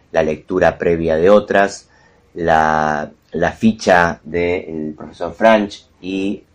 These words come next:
eh, algunas clases del seminario once que no, no forman parte de la bibliografía obligatoria, no es requisito que ustedes los lean,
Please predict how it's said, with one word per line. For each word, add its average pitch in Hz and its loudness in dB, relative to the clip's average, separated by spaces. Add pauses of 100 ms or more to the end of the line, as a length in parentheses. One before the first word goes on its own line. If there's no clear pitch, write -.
eh, 80 -6
algunas 85 -4
clases 92 -2
del 85 -4
seminario 92 2
once 107 2 (640)
que 98 4
no, 85 -2
no 82 -2
forman 92 2
parte 120 4
de - -2
la 80 0
bibliografía 78 -4 (260)
obligatoria, 78 0
no 80 -4
es - -12 (480)
requisito 82 -8
que 90 -8
ustedes 87 -2
los 85 -8
lean, 107 4